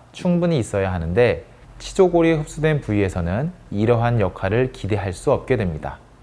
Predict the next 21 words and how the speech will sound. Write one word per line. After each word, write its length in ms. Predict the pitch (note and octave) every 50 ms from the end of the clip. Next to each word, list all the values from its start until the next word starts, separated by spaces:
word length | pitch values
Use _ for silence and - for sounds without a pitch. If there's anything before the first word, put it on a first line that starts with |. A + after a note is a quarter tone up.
| - - - - - _ _ -
이것을 420 | A2 A2 C3+ C3 - D3 C#3 C3+ C3
비유하자면 920 | - - C#3 D3 D#3 D3+ C#3 A#2+ A2+ G#2 F#2+ G#2+ B2 B2+ A2 F2+ D#2+ D#2 -
나무를 560 | - F2+ F#2 F#2 G2 G#2+ A#2+ C3+ C#3 C#3+ D3 C#3
심을 360 | - - C#3 B2+ B2 A#2 A#2
땅에 440 | - C3 B2+ A#2 F#2+ F#2+ A#2 C#3 D3+ - - - -
흙이 300 | - - F#3 E3+ F3+ F#3+
없는 280 | F#3 D#3 C3+ C3+ C3+ B2+
상황이라고 640 | A#2+ C3 B2+ B2 A#2 A2 G#2 G2+ G2+ B2+ D3+ C#3+
이해하시면 640 | A#2+ A2+ A2 A2+ A#2+ A2+ G#2+ G2+ - - G2+ G2 F#2+
되는데요. 640 | F#2 F2+ E2 D#2+ D#2 D#2 D#2+ G2 A2+ A2 F2 D2+ - - _ _ - _ _ _ - _ -
따라서 600 | - C3+ C#3+ C#3 C3 A2 G#2+ G2+ A#2 C#3+ D#3 D3+ -
치조골 460 | - - - D#3+ E3+ E3 D#3 E3+ D#3
흡수가 340 | C#3+ - - - B2 C3+ B2
일어난 400 | G2+ G2+ G2+ G#2 G#2 G#2 G2 G2
부위에 520 | F2+ - F#2+ F2+ F2 F2 G2 B2+ D3+ D#3+ - - - - -
임플란트를 680 | - F#2+ G2 F#2 - G#2 G2+ G2 F#2+ - G#2+ G2+ G#2+ G2+
식립하기 600 | - - C#3+ C#3 B2+ - B2 A2+ A2 G2 F2+ F2+
위해서는 540 | F#2 F2 F2 F2+ F#2 A#2 C#3+ C#3+ A#2 F2 - - - - - _ - -
부족한 500 | - - G#2+ C3+ C3+ C3+ - D3 C#3+ C3
잇몸뼈를 500 | A#2 A2+ A#2 A2+ G#2+ - A2+ G#2 A2+ A2+
채워주는 600 | A#2 - C#3 C3+ B2 A2 G2+ F2+ G2 B2+ D#3+ F3+